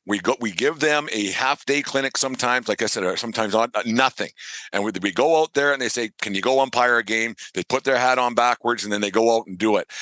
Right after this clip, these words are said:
We don't, um, have them. There was times, there was, I was watching some games earlier this season where we had umpires who didn't know where to stand. And that's a problem on,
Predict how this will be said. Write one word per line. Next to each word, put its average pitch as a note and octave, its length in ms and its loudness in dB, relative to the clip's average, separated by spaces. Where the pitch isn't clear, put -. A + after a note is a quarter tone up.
We A2+ 120 0
don't, D3+ 460 -2
um, G#2 460 0
have B2+ 320 0
them. B2+ 400 0
There A2+ 140 0
was G#2+ 120 0
times, D3 420 -2
there B2+ 120 2
was, - 420 0
I G#2+ 60 2
was G2+ 140 -2
watching B2 380 0
some A2 180 -4
games A#2+ 440 0
earlier B2 360 0
this G#2+ 180 0
season B2 460 -2
where G#2+ 140 0
we C3+ 140 0
had D#3 140 2
umpires B2+ 440 0
who - 40 -8
didn't B2+ 180 -2
know A#2 80 4
where A2+ 160 4
to G#2 60 0
stand. G2+ 460 -2
And A2 320 -2
that's D3 280 2
a D3 60 -4
problem C3 360 0
on, A2 240 0